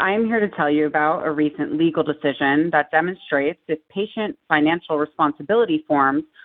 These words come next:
are not clear and understandable to the patient, then it may cost you. The case is French versus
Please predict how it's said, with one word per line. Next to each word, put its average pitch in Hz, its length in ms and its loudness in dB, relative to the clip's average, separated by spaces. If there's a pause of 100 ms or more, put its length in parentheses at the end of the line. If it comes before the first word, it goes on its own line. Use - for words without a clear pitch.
(240)
are 156 100 4
not 165 400 2
clear 202 300 2
and - 180 -4
understandable 156 760 -2
to 170 140 -4
the 156 80 0
patient, 185 560 -2 (400)
then 170 240 0
it 220 140 0
may 208 160 4
cost 190 400 0
you. - 320 -4 (560)
The 196 100 4
case 311 380 0
is 226 100 2 (160)
French 180 300 2 (240)
versus 156 440 0